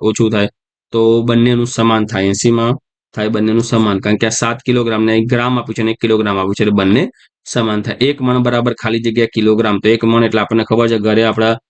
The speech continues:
ઘઉં ચોખાના કટ્ટા થાય, બે મણ, ત્રણ મણ, તો આપણને ખબર છે કે એક મણ એટલે કેટલું થાય? અ, એક્યાસીમાં એક મણ એટલે વીસ કિલોગ્રામ, બરાબર? અહીંયા જો દસ જેમ એક્સ બરાબર પચાસ જેમ વીસ હોય તો એક્સની કિંમત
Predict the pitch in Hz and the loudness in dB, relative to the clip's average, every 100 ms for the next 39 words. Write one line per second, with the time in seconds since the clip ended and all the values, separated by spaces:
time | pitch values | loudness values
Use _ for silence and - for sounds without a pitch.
0 | _ _ 104 113 113 113 110 113 110 104 | _ _ -2 0 0 0 0 -2 -4 -4
1 | 113 110 123 104 104 110 110 110 104 104 | -4 0 -2 -2 0 0 2 0 0 0
2 | 104 107 101 107 104 107 110 - 123 120 | 2 2 0 -2 2 2 2 0 0 0
3 | 113 - - 110 110 110 110 104 107 131 | -2 -6 -4 -2 0 2 0 0 0 0
4 | 131 120 160 - _ _ _ 98 101 101 | 0 0 -2 -8 _ _ _ -6 -4 -4
5 | - _ _ _ _ _ 123 127 123 113 | -6 _ _ _ _ _ -8 -4 -4 -2
6 | 110 110 - 117 113 107 101 85 131 247 | -4 -2 -2 -2 -2 0 0 0 0 0
7 | - _ _ _ 107 120 127 - 104 101 | -6 _ _ _ -2 -2 -2 -4 0 2
8 | 98 98 90 90 117 190 330 _ _ _ | 0 -2 -4 -2 0 0 -4 _ _ _
9 | _ _ 110 127 139 143 135 135 135 135 | _ _ -2 0 2 0 0 -2 -2 0
10 | 139 120 127 135 127 127 131 120 123 127 | 0 2 -2 2 2 2 0 -2 0 0
11 | 127 120 120 123 120 123 117 - 127 120 | 2 2 0 0 0 0 -2 0 0 2
12 | 120 | 0